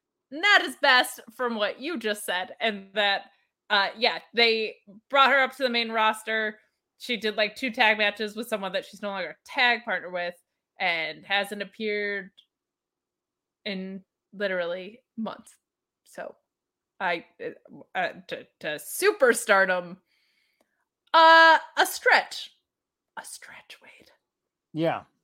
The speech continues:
Speaker 2: Um, so we get L A Knight versus Grayson Waller, uh, and L A Knight won. I don't know what to say about this. Like,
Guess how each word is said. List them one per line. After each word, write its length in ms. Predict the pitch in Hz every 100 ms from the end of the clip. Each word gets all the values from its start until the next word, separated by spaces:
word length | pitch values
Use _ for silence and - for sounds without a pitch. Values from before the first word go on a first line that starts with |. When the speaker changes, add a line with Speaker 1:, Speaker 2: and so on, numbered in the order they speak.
| _ _
Speaker 2:
Um, 520 | 147 135 120 110 104 92 _ _ _ _
so 300 | - 139 131
we 140 | 131
get 240 | 117 135 131 _
L 160 | 123 139
A 80 |
Knight 220 | 139 139 110
versus 380 | 127 - 120
Grayson 640 | 92 107 104 117 - 117 110
Waller, 380 | 104 101 151 156 _ _ _ _ _ _ _ _
uh, 720 | 117 113 110 110 107 107 107 -
and 340 | 117 110 113 110
L 180 | 120 135
A 100 | 147
Knight 180 | 156
won. 320 | 160 160 117 98
I 140 | 135
don't 80 | 156
know 80 | 156
what 160 | 147
to 60 | 143
say 240 | 151 143
about 260 | 123 120 -
this. 320 | 113 - - _
Like, 320 | 120 104 -